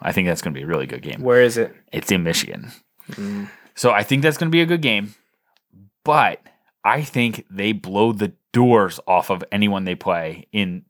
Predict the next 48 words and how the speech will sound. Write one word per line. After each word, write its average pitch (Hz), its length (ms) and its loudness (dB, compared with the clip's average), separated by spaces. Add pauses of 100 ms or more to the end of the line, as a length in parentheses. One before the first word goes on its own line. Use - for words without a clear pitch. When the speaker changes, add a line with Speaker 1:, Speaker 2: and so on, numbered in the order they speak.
(120)
Speaker 1:
the 82 340 -6
Big 90 160 -6
Ten 82 180 -10
championship - 440 -14
game. - 180 -20 (380)
Speaker 2:
See, - 180 -2
Speaker 1:
And - 100 2
so, 127 220 6 (540)
Speaker 2:
I - 80 -10 (440)
Speaker 1:
uh, 110 120 4 (340)
it 135 80 4
would 131 160 4
be 127 140 4
a 110 60 4
two-loss 147 580 0
Minnesota 117 580 2
with 110 300 0
getting 113 240 2
a 90 60 0
blowout 110 840 0
loss 135 420 0
to 135 180 -2
Ohio 131 300 0
State. 139 360 -4 (320)
Speaker 2:
Wait, 127 160 -4
why 120 220 -4
would 135 100 -2
it 127 100 -6
be 123 120 -8
a - 20 -8
two-loss 117 480 -14
Minnesota? 110 540 -14
Oh, 170 100 4
you 143 160 4
mean 135 160 0
for 147 160 -6
the 131 80 -2
New 127 140 -4
Year's 123 240 -2
Six - 320 -4
stuff? 123 240 -4
Speaker 1:
Right, 127 240 4
for 147 120 2
the 147 120 4
New 139 100 2
Year's 117 240 2
Six. 151 400 0
Like, 117 300 4